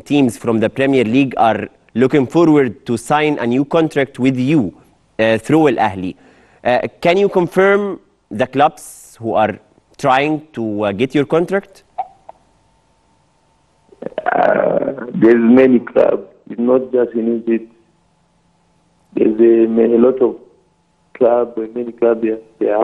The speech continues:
Speaker 2: after me, but it's not just in Egypt. And, uh, sorry, I can't mention any, any, any club now.
Speaker 1: Okay.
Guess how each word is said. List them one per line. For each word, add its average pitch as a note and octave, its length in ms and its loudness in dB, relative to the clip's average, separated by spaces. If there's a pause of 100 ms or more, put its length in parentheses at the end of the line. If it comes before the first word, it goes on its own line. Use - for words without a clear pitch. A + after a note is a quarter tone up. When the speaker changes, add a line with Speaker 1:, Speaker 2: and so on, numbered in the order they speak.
Speaker 2:
after - 200 -4
me, G#2 120 -4
but G#2 220 0
it's - 180 -16
not A#2 100 2
just A2+ 220 -2
in G2+ 100 -8 (100)
Egypt. F#2+ 240 -6 (800)
And, G#2 220 2
uh, G2+ 640 0
sorry, B2 280 6
I - 120 -4
can't A#2 220 -2
mention A2+ 280 -4 (100)
any, G#2+ 160 -4 (1700)
any, G#2 600 -2 (1500)
any A2+ 120 2 (120)
club A2 220 2 (120)
now. G2+ 180 -8 (240)
Speaker 1:
Okay. F2 260 -4